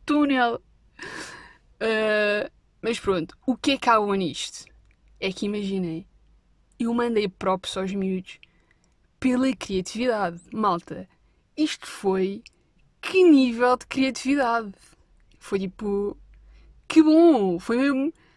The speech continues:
Pá, imaginem, daqui a uns anos vamos estar tipo, todos em família e não sei quê. Depois aquele que tio que manda piadas e não sei quê, todos com os filhos. Ahm, pronto, isto sem filhos, como é óbvio. <laughs> Não, não, não, não, não, não. A mãe era muito bem comportadinha, muito bem.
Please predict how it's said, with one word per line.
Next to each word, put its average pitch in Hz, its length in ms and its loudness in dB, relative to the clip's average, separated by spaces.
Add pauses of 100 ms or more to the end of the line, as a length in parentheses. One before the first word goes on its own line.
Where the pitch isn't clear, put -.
(280)
Pá, 214 140 6
imaginem, 233 480 4
daqui 269 220 2
a 349 60 8
uns 262 180 4
anos 214 240 0
vamos 269 160 -2
estar 269 160 -2
tipo, - 280 -8 (920)
todos 240 180 -4
em 240 140 -2
família 240 460 -2
e 226 40 -4
não 220 80 -6
sei 214 180 -10
quê. 233 380 -10 (400)
Depois 202 240 -8
aquele 214 260 -4
que - 160 -14
tio 247 280 -4
que - 100 -8
manda 208 220 -4
piadas 240 460 0
e - 20 -10
não 214 80 -12
sei 220 180 -12
quê, 269 420 -4
todos - 380 -12
com 240 80 -10
os 233 120 -10
filhos. 269 540 -4 (640)
Ahm, 240 640 -2
pronto, 185 200 -4
isto - 180 -8
sem 262 140 4
filhos, - 300 -6
como 175 160 -6
é 190 80 -6
óbvio. 180 320 -10 (260)
<laughs> - 360 -16
Não, 277 260 4
não, 247 180 2
não, 233 180 0
não, 208 160 -2
não, 208 240 -2
não. 190 100 -2
A 190 120 -2
mãe 202 140 -2
era 220 180 2
muito 233 340 -2
bem 247 160 0
comportadinha, 277 680 -2
muito 254 360 0
bem. 233 200 -2